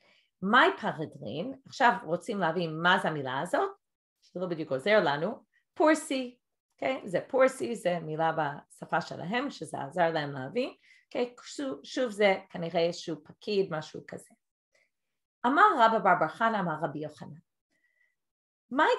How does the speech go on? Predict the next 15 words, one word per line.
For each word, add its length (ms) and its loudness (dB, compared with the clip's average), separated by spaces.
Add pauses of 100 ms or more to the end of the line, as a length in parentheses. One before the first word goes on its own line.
דכתיב 380 -2
יראת 540 2
השם 340 -2
תוסיף 460 -10
ימים 400 -4
ושנות 500 -4 (140)
רשעים 540 -6
תקצורנה?" 680 -12 (580)
מה 220 -2 (120)
פירוש 400 -2
הפסוק 460 -12
הזה? 200 -18 (480)
אוקיי? 380 -6
הפסוק 420 -12
הזה, 300 2